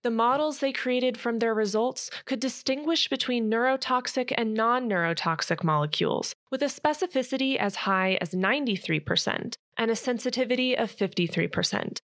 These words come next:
which allows for a very low false positive rate.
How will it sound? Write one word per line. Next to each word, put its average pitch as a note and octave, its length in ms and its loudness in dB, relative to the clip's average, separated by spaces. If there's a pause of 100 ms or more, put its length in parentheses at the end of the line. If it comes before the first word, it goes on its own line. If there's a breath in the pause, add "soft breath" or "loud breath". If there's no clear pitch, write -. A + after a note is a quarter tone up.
(140)
which A#3+ 220 0
allows A#3 560 2
for G#3+ 160 0
a G3+ 120 2
very G3+ 520 2
low E3+ 340 2
false D#3 400 0
positive D3+ 480 -2
rate. - 480 -2